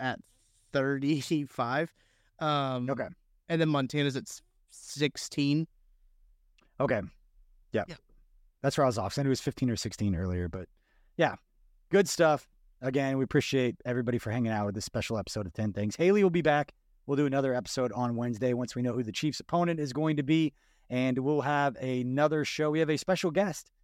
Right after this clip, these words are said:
Speaker 2: joining me from the K C S N World Headquarters <laughs> tomorrow morning. Uh, Dustin Colquitt, former Chiefs punter, Super Bowl champion, is gonna join us in studio, uh, to give his thoughts on the game, break it down a little bit, and then the lab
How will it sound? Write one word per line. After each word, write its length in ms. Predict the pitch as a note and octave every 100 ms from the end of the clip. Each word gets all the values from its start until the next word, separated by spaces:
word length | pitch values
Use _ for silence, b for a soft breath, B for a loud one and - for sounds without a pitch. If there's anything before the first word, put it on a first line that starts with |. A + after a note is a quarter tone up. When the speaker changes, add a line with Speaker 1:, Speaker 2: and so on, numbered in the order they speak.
| _ _
Speaker 2:
joining 340 | A#2 E3 F#3 D3+
me 160 | B2+
from 320 | G#2 D#3 D#3+
the 140 | C#3+ C#3
K 200 | - E3
C 200 | - D#3+
S 180 | D#3 D3+
N 220 | D3 C3
World 260 | C3+ E3+
Headquarters 640 | B2 D#3+ - G2+ F#2+ A2 - _ _
<laughs> 240 | _ - E3
tomorrow 380 | C#3+ A#2 E3+
morning. 480 | D3+ C3+ D3 G#2+ G2+ - _ _ -
Uh, 220 | A#2+ A#2+
Dustin 320 | B2+ E3+ F#3+
Colquitt, 380 | - A3+ - A#2+ - _
former 220 | C#3 C3+
Chiefs 260 | - D3+ -
punter, 260 | C3+ D#3
Super 220 | D3 C#3+ -
Bowl 180 | B2 A2+
champion, 420 | - C3 - F#3
is 140 | D#3+
gonna 200 | C3 B2
join 260 | A2 A#2+ A#2+
us 140 | - -
in 220 | C#3+ C3+
studio, 580 | - B2+ A#2 C3 C3+ D3+ - _ _
uh, 180 | A#2+ B2
to 40 |
give 160 | A#2+ C3+
his 180 | G#3 A3
thoughts 320 | D3 A#2+ - -
on 220 | C3 C3
the 80 | A2+
game, 260 | B2+ C#3
break 200 | A#2+ B2+
it 40 | F#2
down 180 | A#2
a 60 | A#2
little 220 | A2+ B2
bit, 260 | F#2+ C#3 C#3
and 120 | A2
then 100 | A#2
the 100 | G#2
lab 360 | G2 B2 C3